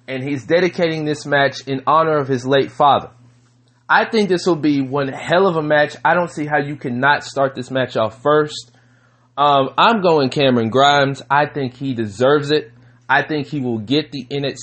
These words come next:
T North American Championship. Now, you know, being that he's dedicating this match to his father, it's going to be very emotional.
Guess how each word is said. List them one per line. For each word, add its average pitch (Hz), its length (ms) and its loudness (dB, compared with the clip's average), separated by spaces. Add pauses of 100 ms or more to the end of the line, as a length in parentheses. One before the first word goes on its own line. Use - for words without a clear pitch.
T 143 340 -4 (320)
North 151 300 0
American 143 460 0
Championship. 143 640 -4
Now, 131 400 0 (800)
you 143 160 -6
know, 131 200 2
being 165 460 0
that 147 160 0
he's 139 180 -8
dedicating 151 760 -2 (420)
this 156 260 -2
match 151 400 0
to 131 200 0
his 117 240 -4
father, 165 580 2 (300)
it's 117 160 -12
going 127 180 -2
to 123 80 -10
be 120 140 -2
very 117 260 2
emotional. 151 840 0